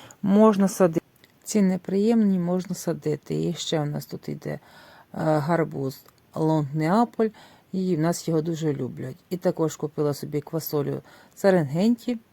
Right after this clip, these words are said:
вона спаржева, акуратненька і дуже урожайна ця квасоля спаржева.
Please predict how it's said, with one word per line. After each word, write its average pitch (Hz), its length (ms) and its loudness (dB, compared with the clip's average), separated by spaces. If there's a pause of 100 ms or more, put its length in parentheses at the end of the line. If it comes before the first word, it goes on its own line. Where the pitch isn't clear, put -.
вона 170 420 -4
спаржева, 165 760 -2 (480)
акуратненька 165 880 -4
і 156 140 -6
дуже 151 260 -2
урожайна 135 800 -4 (220)
ця 139 220 -10 (100)
квасоля 139 400 -10
спаржева. 143 680 -10